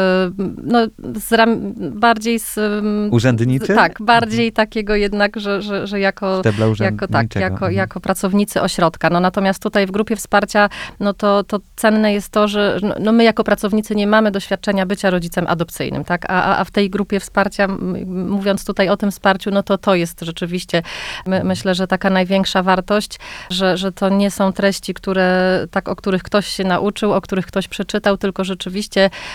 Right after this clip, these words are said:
Speaker 1: e, jeden rodzic drugiemu rodzicowi,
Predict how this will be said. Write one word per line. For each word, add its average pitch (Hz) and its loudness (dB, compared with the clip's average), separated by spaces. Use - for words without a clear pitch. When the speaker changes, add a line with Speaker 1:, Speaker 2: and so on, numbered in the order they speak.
Speaker 1:
e, 180 0
jeden 208 2
rodzic 196 2
drugiemu 190 0
rodzicowi, 185 0